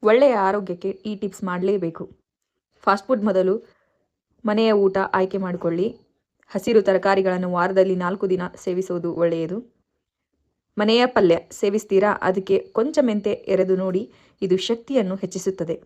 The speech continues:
ಸಕ್ಕರೆ ಸೇವನೆ ಕಡಿಮೆ ಮಾಡಿ. ದಿನಕ್ಕೆ ಕನಿಷ್ಠ ಮೂರು ಲೀಟರ್ ನೀರು ಕುಡಿಯಿರಿ. ಇದು ದೇಹ ಶುದ್ಧೀಕರಣಕ್ಕೆ ಸಹಕಾರ ಮಾಡುತ್ತೆ.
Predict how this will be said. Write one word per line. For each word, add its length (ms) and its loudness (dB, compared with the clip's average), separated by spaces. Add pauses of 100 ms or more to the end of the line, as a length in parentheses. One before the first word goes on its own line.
(1160)
ಸಕ್ಕರೆ 360 0
ಸೇವನೆ 360 0
ಕಡಿಮೆ 300 -2
ಮಾಡಿ. 440 -6 (640)
ದಿನಕ್ಕೆ 560 0 (560)
ಕನಿಷ್ಠ 340 2
ಮೂರು 280 2
ಲೀಟರ್ 340 0
ನೀರು 260 0
ಕುಡಿಯಿರಿ. 500 -4 (2000)
ಇದು 340 0
ದೇಹ 220 4
ಶುದ್ಧೀಕರಣಕ್ಕೆ 960 -6
ಸಹಕಾರ 480 -4
ಮಾಡುತ್ತೆ. 680 -8